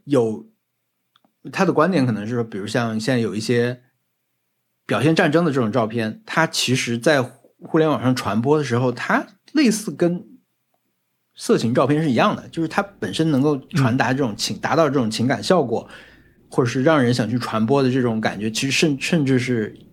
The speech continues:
Speaker 1: 有一点超过它本来那种含义了。但是它选-，
Speaker 2: 嗯。
Speaker 1: 选取的这张照片，它可能故意是去模糊的，它并没有真正，真正的是说我基于哪一个新闻的照片做了这张这种灾难中的房间的照片。但是呢，
Speaker 2: 嗯。
Speaker 1: 里面因为也没有主角嘛，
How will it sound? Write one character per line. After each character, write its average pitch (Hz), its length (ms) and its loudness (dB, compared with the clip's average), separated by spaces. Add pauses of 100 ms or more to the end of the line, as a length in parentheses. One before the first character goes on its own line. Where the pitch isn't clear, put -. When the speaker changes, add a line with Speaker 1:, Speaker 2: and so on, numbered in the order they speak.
(160)
Speaker 1:
有 107 180 -4
一 113 40 -2
点 98 340 -2 (180)
超 - 180 0
过 131 140 4
它 123 80 4
本 120 140 0
来 104 120 -6
那 123 120 2
种 104 120 -2
含 - 260 -8
义 135 120 4
了。 95 180 -4 (360)
但 208 140 4
是 185 200 4 (380)
它 220 160 2
选-， 135 300 2
Speaker 2:
嗯。 - 20 -4
Speaker 1:
选 135 220 2
取 117 120 2
的 107 60 2
这 110 60 -4
张 147 180 2
照 151 140 4
片， 143 160 0
它 165 80 0
可 117 100 -2
能 110 120 -2
故 190 200 2
意 147 80 0
是 151 120 -2
去 160 120 -4
模 120 240 0
糊 95 200 -12
的， 107 60 -10
它 139 140 -4
并 175 180 2
没 139 100 2
有 127 120 0
真 165 240 0
正， 170 300 -2
真 180 180 2
正 180 160 2
的 117 80 -2
是 127 140 -4
说 123 460 -2
我 107 100 -10
基 175 260 2
于 139 100 4
哪 120 160 2
一 98 100 -12
个 147 120 4
新 147 200 0
闻 113 140 2
的 113 60 0
照 117 160 2
片 117 300 -4
做 208 200 2
了 107 120 -2
这 117 160 -2
张 117 340 -2
这 131 100 -4
种 107 300 -8
灾 135 200 0
难 123 220 2
中 117 200 -2
的 117 100 0
房 104 260 -8
间 117 120 -2
的 110 80 -4
照 107 180 -4
片。 104 320 -8 (920)
但 151 140 4
是 160 140 2
呢， 120 200 2
Speaker 2:
嗯。 127 140 -8
Speaker 1:
里 127 80 2
面 139 140 4
因 180 140 4
为 175 80 4
也 147 100 6
没 110 140 2
有 123 120 2
主 113 220 -6
角 87 220 -10
嘛， 95 200 -10